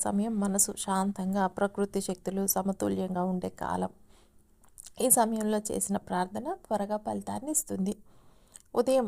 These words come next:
ఆరు గంటల నుంచి తొమ్మిది గంటల మధ్యలో వినాయకుడికి పువ్వుల్ని సమర్పించి బెల్లం నైవేద్యంగా పెట్టడం చాలా అనుకూలంగా ఉంటుంది అని పండితులు అంటున్నారు. ఈ సమయాన్ని శాస్త్రాల్లో శుభకాలంగా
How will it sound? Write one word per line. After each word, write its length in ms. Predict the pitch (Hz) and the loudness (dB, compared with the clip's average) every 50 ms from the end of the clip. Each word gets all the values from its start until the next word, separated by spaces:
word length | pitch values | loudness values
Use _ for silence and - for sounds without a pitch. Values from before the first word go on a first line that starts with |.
| 202 - | 0 -2
ఆరు 220 | 196 196 202 202 190 | 0 0 2 2 2
గంటల 280 | 196 190 196 196 214 214 | 0 0 0 0 0 2
నుంచి 240 | 208 214 214 - 311 - - | 2 2 2 0 -2 -2 -2
తొమ్మిది 280 | 240 214 208 208 214 - | 0 0 0 -2 -2 -2
గంటల 260 | 196 185 185 202 208 208 196 | -2 -2 -2 -2 -2 0 0
మధ్యలో 360 | 190 190 196 - 196 233 381 523 - - - - - - - - - | 0 0 -2 -2 0 0 0 -2 -2 -6 -16 -20 -20 -20 -20 -8 -4
వినాయకుడికి 600 | 214 214 214 214 208 208 208 214 202 - - 190 - - | -2 0 0 0 0 0 -2 -4 -6 -4 -6 -10 -6 -4
పువ్వుల్ని 400 | 202 190 196 196 196 190 190 196 - - | -4 -2 0 0 0 0 2 2 0 0
సమర్పించి 520 | 202 190 190 - - - 202 196 - - 226 220 | 0 -2 -4 -6 -4 -2 -2 -2 -2 -2 -2 -2
బెల్లం 300 | 214 190 190 190 196 190 190 185 | -2 0 0 2 2 2 2 2
నైవేద్యంగా 540 | 185 190 190 185 185 - 202 185 185 185 180 - | 2 0 -2 -2 -2 -2 -2 0 0 -2 -2 -2
పెట్టడం 340 | 185 180 - - - 214 214 214 - | -4 -4 -4 -2 -2 0 0 0 -2
చాలా 320 | 185 160 160 175 190 208 208 202 185 | -4 -2 -2 -2 -2 -2 -2 -2 -2
అనుకూలంగా 540 | 185 180 - 196 190 190 180 190 202 226 226 214 196 | -2 -2 -2 -2 -2 0 0 2 2 2 4 4 2
ఉంటుంది 380 | 185 - 190 185 185 185 190 202 - - | 0 0 -2 -2 0 -2 -2 -2 0 2
అని 160 | 196 190 180 185 185 - | 2 2 2 0 -2 -2
పండితులు 400 | 190 190 185 180 180 - 196 202 214 | -2 -2 -2 -4 -6 -4 -2 -2 -2
అంటున్నారు. 540 | 214 202 190 185 185 185 185 185 226 339 539 - - - - - - - - - - - - - 269 | -2 -2 -2 -2 -2 0 0 0 2 2 0 0 -2 -10 -20 -20 -20 -20 -20 -18 -18 -20 -6 -4 -2
ఈ 20 | 277 247 - | 0 2 2
సమయాన్ని 480 | 247 220 214 214 214 214 214 208 214 226 - | 2 2 4 4 4 4 4 4 2 2 0
శాస్త్రాల్లో 600 | 233 202 202 202 - - 202 190 190 185 190 196 190 196 - - - - - - - | 0 2 2 2 0 0 0 -2 0 0 0 0 0 -2 -4 -10 -18 -20 -14 -2 0
శుభకాలంగా 640 | - 226 202 220 - 196 196 180 175 180 190 208 | 2 2 2 0 2 2 2 2 2 0 -2 -4